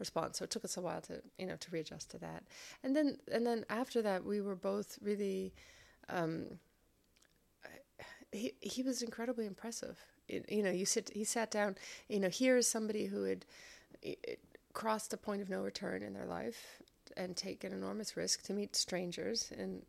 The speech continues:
in Hong Kong. And he didn't show any nervousness. So, you know, Glenn and I were nervous and trying to find our bearing, and he was so calm and focused. And I think it's probably a combination of his personality. He's a pretty focused person,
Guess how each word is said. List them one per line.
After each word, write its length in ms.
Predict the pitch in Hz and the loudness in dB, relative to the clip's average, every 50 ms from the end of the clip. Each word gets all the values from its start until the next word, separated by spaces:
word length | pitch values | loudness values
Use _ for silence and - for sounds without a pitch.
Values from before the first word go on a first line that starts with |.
| - - | -6 -4
in 100 | 190 175 | -4 -4
Hong 240 | 165 185 180 180 | -4 -6 -6 -6
Kong. 400 | 175 - - 190 185 185 190 202 - - - - - - - | -6 -6 -4 -4 -4 -4 -4 -6 -10 -12 -14 -14 -14 -12 -6
And 280 | 269 214 208 208 - - - | -4 -2 -2 -2 -2 -6 -8
he 280 | 208 180 190 208 220 214 - _ | -10 -8 -8 -8 -10 -10 -10 _
didn't 260 | - 240 254 269 277 254 | 0 2 2 4 4 2
show 140 | - 226 | 2 0
any 220 | 208 - 208 208 190 | 0 0 2 2 4
nervousness. 540 | 196 226 240 196 180 175 - 180 - 156 - | 6 6 6 4 4 0 0 0 -2 -2 -2
So, 220 | - - 175 202 | -4 -4 -2 -2
you 160 | 196 - 196 | 0 0 0
know, 100 | 196 185 | 0 -2
Glenn 260 | 185 - 196 208 214 | -2 -2 0 0 2
and 120 | 208 196 190 | 2 0 0
I 80 | 185 | 0
were 120 | 190 185 185 | -2 -2 -2
nervous 440 | 175 190 185 180 180 185 180 - - | -2 -2 -2 0 -2 -2 -4 -4 -6
and 80 | 180 | -8
trying 240 | 175 - 180 175 - | -6 -6 -6 -6 -6
to 60 | 180 | -6
find 260 | 170 - 180 180 175 | -6 -4 -4 -4 -2
our 80 | 180 180 | -2 -2
bearing, 440 | 165 - 196 196 190 190 185 180 170 - - - - - | 0 0 0 0 0 0 -2 -2 -6 -10 -12 -14 -12 -8
and 120 | - 202 180 | -6 -2 2
he 100 | 196 190 | 2 2
was 160 | 180 180 - | 2 2 2
so 180 | - - 180 165 | 4 4 4 2
calm 540 | - - - 185 180 175 180 175 170 170 - - - - - - | 2 0 0 0 2 2 0 0 -4 -6 -10 -14 -18 -14 -8 -6
and 100 | 175 160 | -6 -2
focused. 520 | - 226 226 226 - 180 - - - - | 2 2 2 2 2 0 0 0 0 0
And 100 | 196 208 | 0 -2
I 60 | 214 | -2
think 340 | 202 - - 247 240 233 - | -2 0 0 0 0 0 -2
it's 120 | 220 - | -4 -4
probably 400 | - - 214 208 208 202 208 208 | -2 0 2 2 2 2 0 0
a 60 | 190 185 | -2 -2
combination 500 | - - 190 196 180 185 175 - - 185 | -4 -4 -4 -4 -2 -2 -2 -4 -4 -6
of 60 | - | -8
his 120 | - - | -10 -10
personality. 540 | - - - - - - 90 - - 226 240 | -10 -8 -8 -8 -6 -6 -6 -4 -4 -4 -4
He's 160 | 226 202 - | -4 -6 -8
a 60 | - - - - - _ _ _ _ _ _ | -10 -14 -16 -20 -20 _ _ _ _ _ _
pretty 260 | - - - 202 185 185 | -10 -6 -2 -2 -2 -2
focused 480 | - - 180 175 - - - - - | -2 -2 -4 -4 -4 -6 -8 -8 -6
person, 380 | - 185 - - 220 233 240 | -6 -8 -6 -6 -8 -8 -10